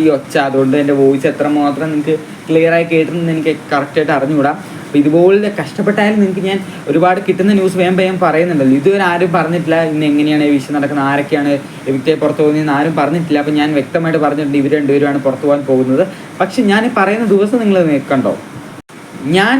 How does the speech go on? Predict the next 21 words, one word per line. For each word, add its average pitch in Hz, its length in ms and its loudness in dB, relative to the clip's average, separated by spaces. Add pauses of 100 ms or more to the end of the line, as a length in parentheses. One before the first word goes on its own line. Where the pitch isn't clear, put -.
ഇന്ന് 185 240 2
നിങ്ങൾ 175 220 -2
ചോദിക്കാൻ 160 200 0
ബുദ്ധിമുട്ട് 143 480 -2
വ്യാഴാഴ്ച 214 580 2
തന്നെ 247 200 0
നിങ്ങളോട് 208 340 4
ഞാൻ 196 160 0
പറഞ്ഞു 165 260 0 (140)
ആരാണ് 165 280 0 (100)
ബിഗ് 123 160 -2
ബോസ് 156 220 0
വീട്ടിൽ 127 200 2
നിന്ന് 131 180 2
പുറത്താകുന്നത്, 123 580 -2 (420)
ഏത് 180 140 2 (120)
ദിവസമാണ് 165 500 0
പുറത്താകുന്നത് 139 480 0
എന്ന് 143 140 -2
വ്യക്തമായിട്ട് 165 480 0
പറഞ്ഞല്ലോ. 143 300 0